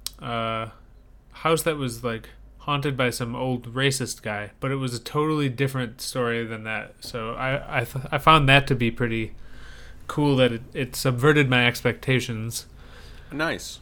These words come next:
Speaker 1: Uh, it wasn't gory or gross, and it, it was still creepy. So I like, there was,
Speaker 2: And it
Speaker 1: there was a couple things about it where I was like, "Why would this, why would anyone react this way?" But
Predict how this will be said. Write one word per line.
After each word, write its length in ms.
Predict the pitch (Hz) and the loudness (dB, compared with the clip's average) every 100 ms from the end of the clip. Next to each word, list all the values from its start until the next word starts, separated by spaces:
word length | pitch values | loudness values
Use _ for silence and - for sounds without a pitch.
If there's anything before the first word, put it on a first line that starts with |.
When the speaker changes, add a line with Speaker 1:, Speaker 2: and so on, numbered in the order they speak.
| - | 0
Speaker 1:
Uh, 60 | 135 | 4
it 100 | 135 | 8
wasn't 480 | 156 160 170 131 - | 10 10 6 0 0
gory 540 | 147 143 143 143 131 | 4 6 8 8 6
or 260 | 123 120 - - - - | 4 2 -2 -12 -12 0
gross, 580 | 135 135 135 - - - - 151 | 4 4 2 -2 -10 -14 -12 -6
and 180 | 123 | -4
it, 200 | 127 127 | -4 -4
it 80 | 156 | -2
was 140 | 131 113 | -2 0
still 220 | - 139 | 0 -2
creepy. 640 | - 143 139 135 127 123 | 0 0 2 2 2 -2
So 380 | - - 120 117 - - - - - - 165 | -6 -4 -4 -4 -8 -20 -20 -20 -20 -4 4
I 80 | |
like, 220 | 170 180 180 | 6 6 6
there 100 | 180 | 4
was, 240 | 170 151 | 4 0
Speaker 2:
And 120 | 160 | -2
it 40 | 156 | 2
Speaker 1:
there 140 | 170 | 2
was 120 | 160 | 2
a 60 | 151 | 2
couple 320 | - 208 214 | 4 6 4
things 280 | 202 202 185 | 2 0 4
about 200 | 175 175 | 8 8
it 60 | |
where 180 | 165 147 | 6 6
I 120 | 143 | 6
was 180 | 143 135 | 6 4
like, 260 | 139 135 - - - - | 2 2 -2 -16 -16 0
"Why 160 | 175 | 4
would 240 | 180 175 139 | 6 6 6
this, 380 | 156 - - - - - - | 6 4 -4 -10 -20 -20 -8
why 180 | 151 160 | 2 6
would 220 | 170 151 | 6 6
anyone 320 | 156 156 147 | 2 2 2
react 400 | 131 135 135 135 | 6 8 6 4
this 240 | 135 120 - | -4 -4 -2
way?" 160 | 110 | -2
But 320 | 110 113 110 | -2 -2 -4